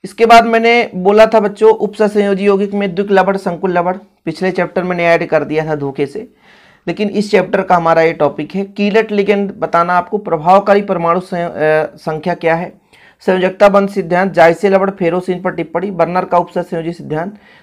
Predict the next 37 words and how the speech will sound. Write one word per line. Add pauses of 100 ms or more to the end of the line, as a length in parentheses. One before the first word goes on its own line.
(120)
समाव्यपता
में
तीन
समाव्यपता
भी
त्रैमासिक
के
लिए
तैयार
कर
लेना,
बंधन
समाव्यपता,
आयनीकरण
समाव्यपता,
ज्यामिति
समाव्यपता, (540)
आयुपेशी
नॉमेनक्लेचर।
इस
चैप्टर
में
यदि
आपसे
आयुपेशी
नॉमेनक्लेचर
बन
रहा
है
तो
खत्म
कहानी,
सब
कुछ
बन
रहा
है।